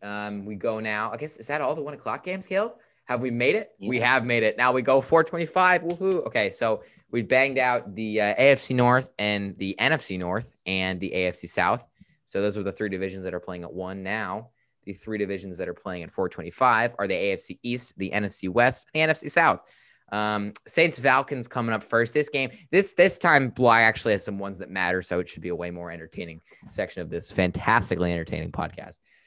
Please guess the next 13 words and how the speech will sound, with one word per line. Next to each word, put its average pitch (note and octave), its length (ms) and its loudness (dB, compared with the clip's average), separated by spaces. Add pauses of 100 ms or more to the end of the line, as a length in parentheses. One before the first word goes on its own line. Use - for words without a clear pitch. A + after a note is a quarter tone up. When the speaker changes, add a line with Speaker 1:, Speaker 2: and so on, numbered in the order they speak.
(160)
Speaker 1:
But B2 280 0
Saints D#3+ 400 0
at A#2+ 200 2
Falcons. A#2 600 0
Sa-, B2 180 0
Falcons C#3 420 0
can B2+ 160 -10
play A#2 140 0
spoiler A#2 440 0
for G#2+ 140 -6
a G2 40 -4
divisional F#2+ 380 -6
rival, F#2+ 360 -4